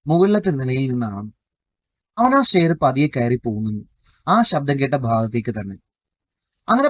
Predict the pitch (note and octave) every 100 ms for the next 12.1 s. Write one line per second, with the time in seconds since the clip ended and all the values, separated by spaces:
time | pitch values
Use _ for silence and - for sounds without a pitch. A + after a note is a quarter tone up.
0 | A3+ F#3 G3+ E3+ E3 E3+ C#3+ C3 C3 C3+
1 | C3 A#2+ F#2+ - _ F3 F#3+ F#3 D#3+ C#3
2 | D3+ B2+ A#2+ C#3 B2+ A2+ A#2 A#2 G#2 F#2+
3 | - _ _ _ _ _ - A#3+ A3+ F#3
4 | F#3+ F#3+ F3 A#2+ - _ F#3+ G3+ A3+ G3
5 | G3 C#3+ C3 C#3+ B2 A2 B2 A#2+ A2+ G2+
6 | G#2 _ _ _ _ _ _ _ _ G3+
7 | B3+ A3+ F#3+ - G#3 G3 E3 D#3+ C#3+ A#2+
8 | B2+ B2+ A#2+ A2+ A2 - _ _ _ E3
9 | F#3 G#3+ G#3 D#3 D3 D3+ D#3 B2+ A2 -
10 | - F#3 F#3+ F3+ D3 D3+ E3 C#3+ C#3+ C3
11 | A#2+ A#2+ B2 C3 A#2+ A2+ A#2+ B2 A#2 A2
12 | G#2